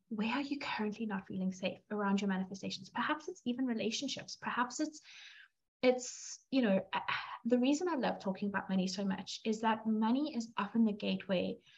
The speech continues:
to other things that we want to have in life. So when we're man-, talking about manifesting money, it's about manifesting more money. It's not about the money itself. It's about what that money can do for us. So often for people, it will be the feeling of freedom.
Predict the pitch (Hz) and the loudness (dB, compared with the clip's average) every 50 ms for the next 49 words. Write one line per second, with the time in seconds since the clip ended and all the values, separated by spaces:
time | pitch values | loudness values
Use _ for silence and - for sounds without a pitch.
0 | - _ _ - - - 277 - - - 214 208 214 208 208 - - 202 190 185 | -20 _ _ -12 -6 -2 -2 -2 0 2 2 2 2 0 0 -2 -2 0 0 0
1 | 190 185 185 - - - 202 190 180 180 185 185 180 165 180 170 185 190 - - | 0 -2 -4 -4 -4 -2 0 0 0 0 0 -2 -4 -4 -4 -6 -6 -8 -10 -10
2 | 196 - - - 254 247 240 247 - - - - - _ _ _ - 285 320 403 | -10 -6 -2 0 0 0 0 -2 -8 -14 -18 -20 -20 _ _ _ 4 6 6 6
3 | 440 415 302 214 214 202 202 - - - 214 208 - 233 220 214 202 - 208 190 | 4 2 2 2 2 0 -2 -4 -2 0 0 0 0 0 -2 0 0 0 0 0
4 | 190 190 - 196 - 214 202 185 180 185 - 196 - - - - - - - - | 0 0 -2 -4 -4 -2 0 0 0 0 -2 -4 -6 -8 -8 -8 -8 -8 -10 -12
5 | - - - 202 208 202 202 - - 202 202 202 196 208 196 196 - 202 196 190 | -12 -8 -4 -2 -2 -2 -2 -2 -2 -2 0 0 0 -2 -4 -2 2 2 2 4
6 | 185 190 190 185 185 196 - - 233 226 254 320 370 370 - 208 202 - - - | 4 4 4 2 2 0 -2 -4 0 2 2 2 2 4 4 4 4 4 0 -8
7 | - - 220 220 208 185 180 185 180 175 180 - - - - - 214 208 - - | -10 -2 0 2 4 4 4 2 0 0 -2 -4 -6 -6 -6 -6 -8 -8 -6 -4
8 | 269 302 - - 453 453 - 392 403 - 202 185 185 190 185 190 196 185 180 175 | -2 -2 0 0 0 -2 -2 -2 -2 0 0 2 2 2 2 2 2 2 2 0
9 | 165 165 - - - - 202 - - - - - - - - - - - - - | -6 -6 -8 -10 -10 -10 -12 -14 -16 -18 -18 -18 -16 -16 -14 -14 -14 -14 -6 -2
10 | - 277 - - 240 233 240 294 302 - 339 330 - 214 202 196 - 202 196 196 | 0 0 2 4 2 2 2 0 -4 -4 -6 -6 -4 -4 -4 -2 0 2 4 4
11 | 196 196 - - _ _ _ _ - - 220 220 220 208 208 202 202 196 196 202 | 2 2 -2 -10 _ _ _ _ -2 0 2 2 2 2 2 2 4 4 4 2
12 | 202 - _ - 208 196 - - 214 220 220 226 226 214 202 202 - - 190 185 | 0 -6 _ -6 -6 -4 -2 0 0 2 4 4 4 2 0 -2 -4 -4 -2 -2
13 | 175 175 - - - 190 | -2 -2 -6 -6 -6 -8